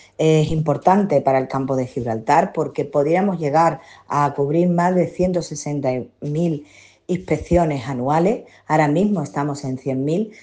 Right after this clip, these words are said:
se incrementarían sesenta mil más y es una obra que se venía demandando y es importante. Quiero recordar y hacer hincapié que es una reforma que tiene su complejidad,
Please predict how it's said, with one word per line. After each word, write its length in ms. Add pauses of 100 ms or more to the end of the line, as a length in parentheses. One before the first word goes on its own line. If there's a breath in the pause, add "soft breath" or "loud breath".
se 140
incrementarían 600
sesenta 460
mil 220
más 240 (260 loud breath)
y 340
es 140
una 240
obra 300
que 120
se 140
venía 260
demandando 680 (340 soft breath)
y 160
es 60
importante. 760 (140)
Quiero 260
recordar 640
y 60
hacer 260
hincapié 600 (240 loud breath)
que 100
es 100
una 220
reforma 540
que 100
tiene 220
su 160
complejidad, 760